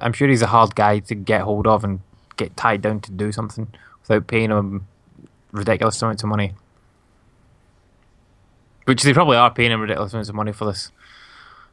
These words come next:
uh, <laughs> for this appearance. But anyway, um,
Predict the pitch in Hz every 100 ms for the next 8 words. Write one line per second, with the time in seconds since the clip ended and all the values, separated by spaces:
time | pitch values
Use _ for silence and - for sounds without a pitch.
0 | - - 127 107 135 143 135 127 120 120
1 | 131 - 107 - 147 143 107 104 - -
2 | - _ _ _ _ _ _ _ _ _
3 | _ _ _ - - _ _ _ _ _
4 | _ - - - - - 127 139 135